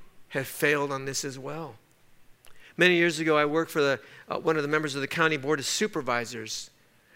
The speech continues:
And I'll never forget the day I received a message to call the secretary,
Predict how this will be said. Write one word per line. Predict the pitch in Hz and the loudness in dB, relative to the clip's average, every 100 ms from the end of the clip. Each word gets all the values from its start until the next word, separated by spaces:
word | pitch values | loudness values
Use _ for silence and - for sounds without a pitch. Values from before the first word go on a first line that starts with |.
| - | -6
And | 160 180 | 2 6
I'll | 190 | 8
never | 220 277 | 8 6
forget | 262 233 | 6 2
the | 226 | 4
day | 196 208 | 6 8
I | 190 | 8
received | 165 - 214 202 | 4 4 2 4
a | 165 | 2
message | 165 185 - 139 | 4 4 2 -6
to | - 151 | -6 -8
call | - - 196 185 | -2 4 6 6
the | 156 | 2
secretary, | - 208 196 170 - 147 135 131 | 2 2 2 -2 -2 0 2 0